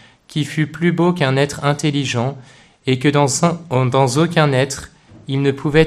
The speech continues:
y avoir d'intelligence sans âme. En conséquence, il mit l'intelligence dans l'âme, l'âme dans le corps, et il organisa l'univers de manière à ce qu'il fût, par sa constitution même,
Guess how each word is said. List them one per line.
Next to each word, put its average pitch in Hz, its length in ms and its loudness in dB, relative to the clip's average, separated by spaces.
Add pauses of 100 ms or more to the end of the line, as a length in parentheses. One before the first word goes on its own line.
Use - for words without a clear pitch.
(140)
y 143 80 2
avoir 131 300 0
d'intelligence 135 880 -2
sans 123 360 -2
âme. 101 360 -4 (680)
En 110 120 -4
conséquence, 135 920 -2 (280)
il 131 200 -2
mit 135 140 -4
l'intelligence 147 840 0
dans 117 100 -2
l'âme, 120 400 -2 (380)
l'âme 151 340 2
dans 139 140 0
le 120 100 0
corps, 120 460 -2 (400)
et 131 100 0
il 139 160 2
organisa 165 540 4
l'univers 147 640 2
de 131 100 0
manière 127 480 2
à 123 60 -4
ce - 160 -4
qu'il 123 260 -4
fût, 151 320 -4
par 123 260 -6
sa 120 180 -2
constitution 135 760 -4
même, 127 380 -2